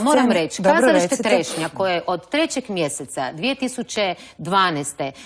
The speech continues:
Speaker 1: do travnja dvije tisuće trinaeste nije imalo ni jednu jedinu premijeru. Javno gradsko kazalište dobilo je povećanje od tri cijela šezdeset četiri posto programskih
Speaker 2: A vi ste
Speaker 1: sredstava,
Speaker 2: dobili,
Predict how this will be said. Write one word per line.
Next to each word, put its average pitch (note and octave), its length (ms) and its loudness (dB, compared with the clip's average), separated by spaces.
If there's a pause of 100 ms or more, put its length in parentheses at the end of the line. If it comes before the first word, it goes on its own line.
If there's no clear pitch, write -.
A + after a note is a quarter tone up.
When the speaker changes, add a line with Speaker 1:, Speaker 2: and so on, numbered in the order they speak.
Speaker 1:
do F3 140 -2
travnja A3 540 2
dvije F3+ 180 -2
tisuće G#3+ 400 -6
trinaeste F3 560 -2
nije A3 300 0
imalo G#3+ 340 0
ni F#3 320 0
jednu C4+ 400 2
jedinu F#3 500 0
premijeru. D3+ 580 -2
Javno G#3+ 360 0
gradsko E3+ 380 -2
kazalište B3+ 640 -2
dobilo A3+ 420 0
je A3+ 60 2
povećanje F#3+ 760 -2 (260)
od E3+ 140 -2
tri B3 200 2
cijela G#3 340 -2
šezdeset D#3 540 -6
četiri E3+ 340 -2
posto D#3+ 420 -4
programskih F#3 440 -2
Speaker 2:
A C#4+ 40 0
vi G3+ 80 0
ste - 80 -6
Speaker 1:
sredstava, A#3+ 220 2 (180)
Speaker 2:
dobili, C4 180 4